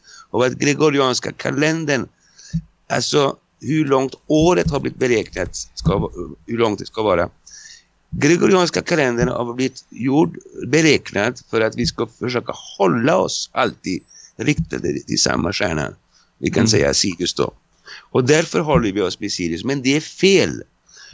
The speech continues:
Speaker 1: För att egentligen så åker vi runt en, en ring. Och vi kommer till att tappa Sirius,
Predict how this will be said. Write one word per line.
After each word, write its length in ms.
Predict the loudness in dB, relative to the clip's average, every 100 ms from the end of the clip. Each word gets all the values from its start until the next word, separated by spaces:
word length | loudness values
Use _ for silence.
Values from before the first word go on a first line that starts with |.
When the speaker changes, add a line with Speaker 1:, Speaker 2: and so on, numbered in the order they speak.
| -10 -2
Speaker 1:
För 120 | 0
att 120 | 0
egentligen 640 | 0 2 2 0 _ -6 -4
så 140 | -6 -4
åker 300 | -2 -2 -2
vi 140 | -2
runt 340 | 0 0 -2 -8 -10 -12 _ _ -4
en, 160 | -4 -4
en 200 | -6 -2
ring. 440 | 2 4 4 0 -6 _ _ _ _ _ 0
Och 260 | 2 2 0
vi 140 | -6
kommer 240 | -2 -2
till 140 | 0 2
att 140 | 2
tappa 340 | 0 -2 0 0
Sirius, 540 | 2 2 2 -2 -6